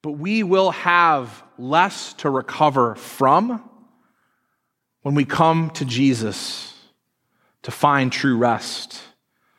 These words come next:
to let him carry the burden and set the direction to the outcomes that he is calling us to.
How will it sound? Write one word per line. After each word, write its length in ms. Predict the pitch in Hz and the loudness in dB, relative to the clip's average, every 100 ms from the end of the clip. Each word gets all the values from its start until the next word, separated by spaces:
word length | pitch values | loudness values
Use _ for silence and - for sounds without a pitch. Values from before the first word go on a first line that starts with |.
| _ _ | _ _
to 80 | - | 0
let 180 | 139 143 | 2 2
him 240 | 135 143 | 0 0
carry 320 | - 135 131 120 | 0 2 2 2
the 80 | |
burden 500 | 107 113 110 104 95 - _ _ _ _ _ _ | 0 0 -2 -4 -10 -20 _ _ _ _ _ _
and 140 | 104 | -8
set 400 | - 143 - - | -2 0 -2 -4
the 80 | 117 | -8
direction 760 | 104 110 110 - - 104 95 - _ _ _ _ _ _ _ _ _ _ _ _ | -4 -2 -2 -2 -4 -6 -8 -18 _ _ _ _ _ _ _ _ _ _ _ _
to 80 | - | -2
the 120 | 120 | 0
outcomes 760 | 123 120 - 110 107 - - | 2 0 -2 0 0 -4 -8
that 120 | - 101 | -12 -8
he 160 | 113 | -4
is 120 | 104 - | -4 -4
calling 340 | - 104 98 | -4 -4 -4
us 140 | 92 | -8
to. 320 | - 101 92 | -8 -10 -10